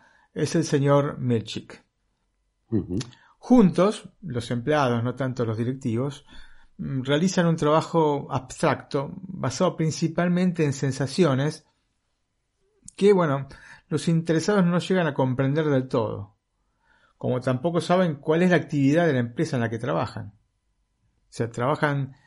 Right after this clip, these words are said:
Speaker 1: sin cesar, porque prácticamente cuando están trabajando no conocen otra cosa que, que, que no sea el trabajo, pero no saben <laughs> exactamente qué es lo que están haciendo.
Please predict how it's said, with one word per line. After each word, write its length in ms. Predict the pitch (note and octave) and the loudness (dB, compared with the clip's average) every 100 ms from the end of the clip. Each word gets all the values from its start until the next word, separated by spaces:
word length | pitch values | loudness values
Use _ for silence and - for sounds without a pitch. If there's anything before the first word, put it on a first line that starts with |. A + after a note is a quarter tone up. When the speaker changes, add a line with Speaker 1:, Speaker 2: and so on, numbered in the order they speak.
| _ _ | _ _
Speaker 1:
sin 180 | - D3 | -4 -4
cesar, 480 | C#3 D3 - C4 A3 - | -2 -2 -2 -4 -6 -10
porque 500 | G#2+ G#2 - G#2+ G#2+ _ _ _ _ _ _ - A3 _ | -10 -10 -10 -12 -12 _ _ _ _ _ _ -20 -20 _
prácticamente 680 | - C3 C3 B2+ C#3 D3+ - | -4 -2 -2 -2 -2 -2 -4
cuando 180 | - A#2 | -4 -4
están 200 | A#2 D#3 | -2 -2
trabajando 540 | C#3+ C3 - E3 C#3 B2+ | 0 0 0 -2 0 0
no 160 | C#3+ | 0
conocen 320 | C#3+ D3 D3 | -2 -2 -2
otra 180 | C#3+ C3+ | -2 -2
cosa 240 | D3 C#3 C3+ | -2 -4 -6
que, 300 | B2+ B2 B2 | -8 -8 -12
que, 180 | A#2+ B2 | -14 -10
que 100 | A#2+ | -8
no 80 | B2+ | -4
sea 160 | E3 | -2
el 40 | F3+ | 0
trabajo, 520 | G#3+ F3+ E3 G3 - _ _ _ | 2 2 2 -6 -6 _ _ _
pero 160 | D3 | 2
no 100 | E3+ | 2
saben 220 | E3+ G#3 | 6 8
<laughs> 20 | E3 | 8
exactamente 680 | - C#3 A2+ C3 C#3+ C3+ | 4 -2 -4 -6 -4 -4
qué 60 | B2+ | -4
es 20 | |
lo 60 | A#2+ | -4
que 80 | A#2+ | -4
están 160 | A#2+ | -4
haciendo. 480 | A2+ A2 G2+ G#2 - | -4 -6 -8 -10 -16